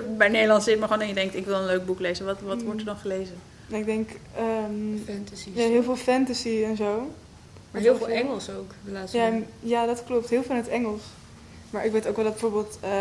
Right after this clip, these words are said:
Speaker 2: Sebasti leest ook best wel veel, eh, dingen die ook wel hebben te maken met de maatschappij en zo.
Speaker 1: Mhm.
Speaker 2: Dat hij dat wel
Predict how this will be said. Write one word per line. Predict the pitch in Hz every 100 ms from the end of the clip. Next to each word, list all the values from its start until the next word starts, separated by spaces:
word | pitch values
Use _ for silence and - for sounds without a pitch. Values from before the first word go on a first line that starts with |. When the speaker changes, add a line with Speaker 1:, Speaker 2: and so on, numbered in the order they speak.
| 196
Speaker 2:
Sebasti | 196 190 202 196 190
leest | 175 180 -
ook | 180
best | 190 185
wel | 190
veel, | 208 202 196 -
eh, | - 196
dingen | 190 196
die | 202
ook | 196
wel | 208 196 202
hebben | 202 -
te |
maken | 202 196
met | 208
de | 208
maatschappij | 196 196 202 - 214 208
en | 190
zo. | 175 185 208
Speaker 1:
Mhm. | 202 196 190
Speaker 2:
Dat | 233 262 190 196
hij | 196
dat | 196
wel | -